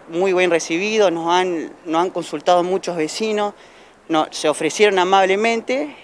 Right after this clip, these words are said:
eh, y bueno, nada, salió muy bien, gracias a Dios. Y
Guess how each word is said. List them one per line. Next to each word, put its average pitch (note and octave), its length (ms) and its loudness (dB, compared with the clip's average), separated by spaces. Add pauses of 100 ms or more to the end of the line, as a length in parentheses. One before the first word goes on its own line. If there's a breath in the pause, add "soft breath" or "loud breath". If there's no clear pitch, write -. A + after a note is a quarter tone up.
(100)
eh, D3+ 840 2 (720 soft breath)
y F#3 140 -6
bueno, G3 280 4
nada, F#3 380 2 (160)
salió E3+ 340 -2
muy F3+ 160 0
bien, G3+ 200 2
gracias F3+ 300 0
a E3 40 -2
Dios. G#3 460 -2
Y D3+ 480 -6